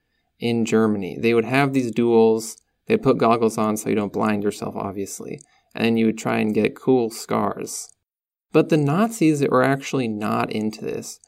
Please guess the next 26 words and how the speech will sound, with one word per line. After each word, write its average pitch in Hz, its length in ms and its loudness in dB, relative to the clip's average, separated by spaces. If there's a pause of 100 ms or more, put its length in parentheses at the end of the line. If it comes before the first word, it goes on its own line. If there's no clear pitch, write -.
(140)
When 123 160 0
they 165 100 4
came 170 240 0
to 156 80 2
power, 139 340 2
they 123 200 2
banned 135 580 0
this 113 340 2
practice - 840 -6 (320)
slash 107 460 -4 (120)
sport 110 560 4
or 107 60 -4
whatever 107 260 -2
you'd 101 220 -6
call 101 300 -10
it. - 120 -12 (420)
And 123 640 0 (400)
they 151 200 4
were 165 100 4
not 170 340 2
a 151 60 -2
fan 151 320 2
of 135 160 2
these 139 180 2
sorts 127 300 0
of 110 380 0